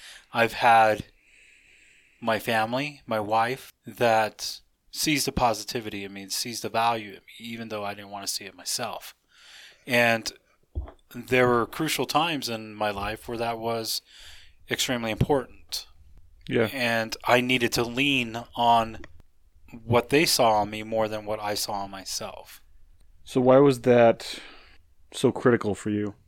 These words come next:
Speaker 1: Well, it was critical for me because, you know, I, I believe in the, the lies I tell myself.
Speaker 2: Yeah.
Speaker 1: I believe in the lies way more than I believe in the truth.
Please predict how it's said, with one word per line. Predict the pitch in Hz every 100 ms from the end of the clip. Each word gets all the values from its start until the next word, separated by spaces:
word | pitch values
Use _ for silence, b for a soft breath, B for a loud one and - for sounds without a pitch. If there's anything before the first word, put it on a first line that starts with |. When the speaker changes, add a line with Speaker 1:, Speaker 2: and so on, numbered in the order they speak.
| _ _ - - - _ _ _ - -
Speaker 1:
Well, | 151 147 135
it |
was | 135 -
critical | 208 185 156
for | - 127
me | 123 117
because, | 104 98 110 101 - - b b b -
you | - 127
know, | 127 120 123 - - -
I, | 127 135 131 123 107 _ _ _ _ - - _ - -
I | 160
believe | 170 156 139 123
in |
the, | 113 110 120 -
the | 113
lies | 110 107 101
I | 104
tell | - 98
myself. | 95 95 - - - - - - _ b b b b
Speaker 2:
Yeah. | 104 95
Speaker 1:
I | 110
believe | 120 113 113 107
in | 110 104 101 101 - - -
the | 120
lies | 113 120 120 110
way | 110 117
more | 110 107
than | 104
I | 104
believe | 101 104
in | 98
the | 92
truth. | - 113 -